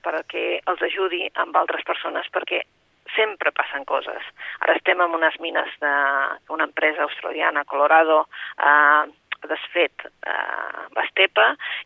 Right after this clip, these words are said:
i, em, hi ha qui li vol fer pagar. En definitiva, serà una història sobre, sobre el Gerald Delger, és una història més complicada que les altres perquè hi surten moltes coses,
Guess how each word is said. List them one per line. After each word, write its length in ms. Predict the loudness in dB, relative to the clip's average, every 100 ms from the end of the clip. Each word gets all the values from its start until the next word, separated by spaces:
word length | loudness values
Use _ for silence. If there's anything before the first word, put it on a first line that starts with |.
| -6
i, 480 | -4 -2 0 0 2
em, 640 | 2 2 -2 -12 -14 -14 -18 -16
hi 140 | 2
ha 160 | 4 4 0
qui 160 | -10 -6
li 80 |
vol 160 | -2 -2
fer 180 | -2 -6
pagar. 300 | -6 -4 -6 -8 _ -16 -14 -8 -6
En 100 | 0
definitiva, 560 | 0 0 -4 -2 0 0
serà 340 | 2 6 6 4
una 160 | 0
història 460 | -4 0 0 2 -2
sobre, 320 | -2 0 2 2 2 -4 -12
sobre 180 | -6 -2
el 120 | -2
Gerald 260 | -2 -4 -2
Delger, 300 | -2 0 2
és 160 | 2 0
una 140 | -4
història 320 | -4 -4 -4
més 160 | -4 -4
complicada 460 | -6 -4 2 4 4
que 80 |
les 160 | 2 4
altres 320 | 0 0 -10
perquè 240 | -10 -12 -10
hi 40 | -14
surten 380 | -12 -12 -12 -14
moltes 400 | -14 -12 -10 -12
coses, 420 | -8 -6 -6 -8